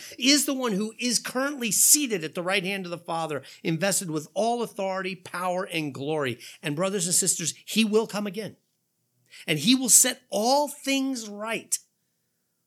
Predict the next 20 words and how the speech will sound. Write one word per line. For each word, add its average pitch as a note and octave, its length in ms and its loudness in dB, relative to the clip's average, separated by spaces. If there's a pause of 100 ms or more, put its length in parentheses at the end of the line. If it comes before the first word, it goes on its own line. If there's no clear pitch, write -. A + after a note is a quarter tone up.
(160)
All C#4+ 240 0
the D4 100 2
things C#4 240 0
that B3 160 -2
unsettle G3+ 600 6
us, A#2+ 200 -4
all C4+ 200 2
the D#4 100 -2
things C#4 280 -2
that B3 140 -4
unnerve E3 560 -2
us, A#2 140 -8 (220)
all B3 200 2
the D#4+ 200 -2
injustices G3+ 1040 2
that F3+ 180 -2
just - 340 -4
tear C#4 400 -4
us G#3 360 -4
up. A#3 320 -12